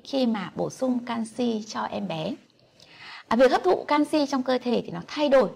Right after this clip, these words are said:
tùy theo cái thời điểm ở trong ngày. Và theo nhiều các nghiên cứu, người ta thấy rằng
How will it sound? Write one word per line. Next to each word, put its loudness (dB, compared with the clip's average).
tùy -4
theo -10
cái -14
thời -4
điểm -4
ở -8
trong -6
ngày. 0
Và -2
theo 4
nhiều 6
các -4
nghiên 0
cứu, 2
người 0
ta 0
thấy -4
rằng 0